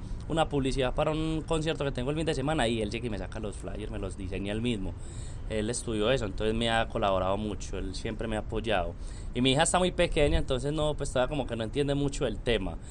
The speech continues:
Y el apoyo más grande, pues, que tengo en estos momentos, como te digo, es mi novia, que ella siempre ha estado, pues, ahí firme, porque ella, ella fue la que le dio más guía a, a mi carrera, que yo estaba casi desbocándome,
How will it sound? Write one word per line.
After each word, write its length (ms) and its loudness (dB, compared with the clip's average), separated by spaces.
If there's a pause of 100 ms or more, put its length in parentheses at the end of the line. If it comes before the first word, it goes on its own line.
(200)
Y 120 4
el 180 4
apoyo 340 2
más 120 6
grande, 180 4
pues, 160 2
que 100 -2
tengo 380 -2
en 60 -4
estos 160 -4
momentos, 280 -4
como 140 -4
te 140 -2
digo, 100 0
es 80 0
mi 140 -2
novia, 260 -2
que 120 -6
ella 80 -4
siempre 260 -4
ha 20 -4
estado, 260 -2
pues, 140 -6
ahí 300 -4
firme, 260 -4
porque 260 -8
ella, 220 -6 (420)
ella 200 0
fue 80 6
la 80 6
que 100 -2
le 100 4
dio 140 4
más 220 2
guía 340 6
a, 480 4
a 60 2
mi 100 -2
carrera, 540 2 (440)
que 80 -4
yo 100 -4
estaba 340 4
casi 240 0
desbocándome, 680 -2